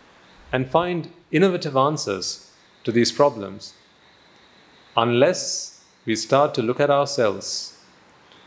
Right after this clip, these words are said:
we stop for a moment and look within ourselves,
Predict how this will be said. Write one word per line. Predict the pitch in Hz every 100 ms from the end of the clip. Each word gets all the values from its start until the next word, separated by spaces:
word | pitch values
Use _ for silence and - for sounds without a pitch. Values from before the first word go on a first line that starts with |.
| -
we | 123
stop | 120 165 165
for | 160
a | 151
moment | 143 139 104 104 - _ _ _ _ _ _ _ _ _ -
and | 127 131 - - _ _ _ _ _ _ _ - - - - - - - - - - - - - - - - 117
look | 151 165
within | 127 135 196 160
ourselves, | 127 - 107 107 107 - -